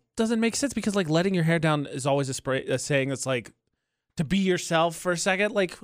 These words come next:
who's, who's afraid of playing, like, old music at this point? Like, we've all accepted it, right? You could play Nickelback right now, and people may, may, like, elbow you and be like, "Oh, who put on this crap?" But the second you start getting into, "This is how," everybody's gonna sing it. Don't,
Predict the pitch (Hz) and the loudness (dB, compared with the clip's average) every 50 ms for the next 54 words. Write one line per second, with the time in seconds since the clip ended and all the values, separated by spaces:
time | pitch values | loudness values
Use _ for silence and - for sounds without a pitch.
0 | - - - 277 311 311 285 226 214 302 277 294 - - - 226 233 214 190 - | -6 0 2 2 2 2 0 0 0 2 2 0 -2 -2 -2 0 0 0 -2 -4
1 | - - 180 180 180 170 156 139 - 135 147 156 131 147 127 113 117 117 127 120 | -2 -2 -2 0 0 -2 -2 -4 -4 -4 -4 -4 -4 -6 -8 -10 -12 -14 -16 -16
2 | - - 117 113 120 139 170 220 214 233 226 190 - - - 196 - - 127 104 | -16 -16 -14 -12 -10 -8 -6 -2 0 2 2 2 2 0 0 0 0 -2 -6 -12
3 | 95 107 120 135 151 156 - _ _ _ _ _ _ _ _ _ _ 196 277 277 | -10 -6 -4 -4 -4 -4 -6 _ _ _ _ _ _ _ _ _ _ 0 0 0
4 | 220 - 262 247 208 202 220 220 220 202 156 165 151 139 - - 151 135 123 139 | 2 4 4 4 6 4 2 4 4 4 4 4 2 2 2 0 -2 0 0 2
5 | 143 151 147 - 220 233 196 208 202 190 175 151 135 - 165 165 165 156 139 127 | 0 0 0 0 -2 -2 0 0 0 2 2 0 -2 -2 -2 0 0 0 0 -2
6 | - - _ _ _ - 156 143 127 - - 170 170 170 160 160 156 151 156 156 | -6 -10 _ _ _ 0 0 0 0 2 4 6 6 6 6 6 6 6 6 4
7 | 151 147 143 143 156 180 185 196 190 190 196 196 202 214 208 165 226 226 208 202 | 4 4 4 4 4 4 4 6 6 6 6 6 6 4 4 6 6 6 6 6
8 | 208 208 202 196 - - 202 180 180 180 160 185 180 165 160 - - - - - | 4 4 2 0 0 2 4 4 4 4 2 0 -2 -2 -6 -8 -14 -20 -10 0
9 | - - 247 220 233 226 - - 233 220 202 233 226 226 226 214 196 180 - - | 2 4 4 4 4 2 4 4 4 4 4 4 4 6 6 4 4 4 2 -4
10 | - - - - - 190 240 311 330 320 330 320 330 277 294 294 294 302 269 269 | -12 -14 -16 -4 2 4 6 8 8 6 6 4 4 4 6 6 6 6 4 4
11 | 294 294 294 294 294 - 302 320 269 240 233 202 175 190 175 165 - 196 170 151 | 4 4 4 4 4 4 4 2 2 0 -4 -4 -4 -4 -4 -2 -2 -2 -2 -4
12 | 143 - - 349 370 359 - | -2 2 2 2 2 0 -4